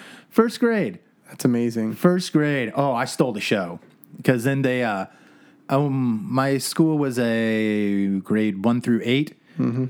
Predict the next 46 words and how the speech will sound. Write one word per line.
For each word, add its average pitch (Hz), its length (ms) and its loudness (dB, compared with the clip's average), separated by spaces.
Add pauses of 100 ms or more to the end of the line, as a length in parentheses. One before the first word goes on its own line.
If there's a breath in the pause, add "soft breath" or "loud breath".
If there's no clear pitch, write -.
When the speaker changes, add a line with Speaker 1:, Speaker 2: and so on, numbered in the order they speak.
Speaker 1:
And 120 260 2
so, 127 300 0
of 120 100 -4
course, 131 300 0
like, 120 300 -2
the 107 100 2
seventh, 110 400 0
eighth 107 240 -2
graders, 107 520 0
sixth - 280 -2
graders, 110 460 0
they 110 120 2
didn't 110 140 0
do 107 100 0
any 101 120 0
of 98 80 0
this. 98 260 -2 (1000 loud breath)
But 135 120 2
typically, 165 460 2
they 120 140 0
paraded 120 460 0
the 110 80 -2
first 123 320 -2
through 120 120 0
third 127 280 0
graders 92 400 -2
out, 85 320 -4
you 113 100 2
know, 104 160 0
with 107 140 -2
their 104 100 -2
Halloween 107 440 0
costumes. 107 720 -2 (560 loud breath)
And, 98 220 -2
yeah, 107 180 0
when 107 140 -2
I 113 80 2
came 120 280 0
out, 110 200 0
I'm 104 60 -2
like, 101 160 -2
yeah, 98 140 0
people 123 300 0
lost 98 300 -4
their - 80 -10
shit. - 320 -8